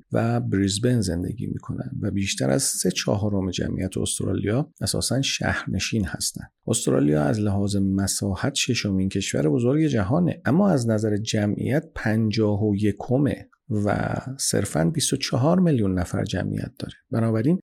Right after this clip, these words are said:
نیازهای استرالیا صرفاً با تمرکز روی منابع داخلی خودش تأمین شدنی نیست. به واسطه همین واقعیت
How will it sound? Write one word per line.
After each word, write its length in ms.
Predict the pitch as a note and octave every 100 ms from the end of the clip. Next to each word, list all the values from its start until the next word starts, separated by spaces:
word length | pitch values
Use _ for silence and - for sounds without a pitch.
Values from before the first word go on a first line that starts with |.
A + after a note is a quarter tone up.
| -
نیازهای 880 | A#2 A#2+ A#2 A#2 A2 - A2+ E3 D#3
استرالیا 720 | A2+ - A2 G2 F#2+ F2+ A2
صرفاً 560 | - - G2+ - C#3 D#3+
با 180 | C#3+
تمرکز 640 | B2 - G2+ G2 F#2+ G2+ G#2
روی 200 | G2 F#2
منابع 580 | G2 F#2+ G2 F#2+ G2 G2 G#2+
داخلی 680 | G#2+ F#2+ F#2+ - F#2+ F#2 G#2
خودش 440 | G2 C#3 D3 D#3 -
تأمین 360 | C3+ A2+ G#2
شدنی 760 | G2 G2+ F#2+ F#2+ G#2+ A#2 C#3 - _ _ A2+
نیست. 640 | A2 G#2 - - - - _ G#2+
به 200 | A2 A2
واسطه 680 | A2+ A2 - A2+ - A#2 G#2+
همین 520 | - E3+ F3+ E3+ C3+
واقعیت 800 | A#2+ A#2 A2 G#2+ G#2 G#2+ G2+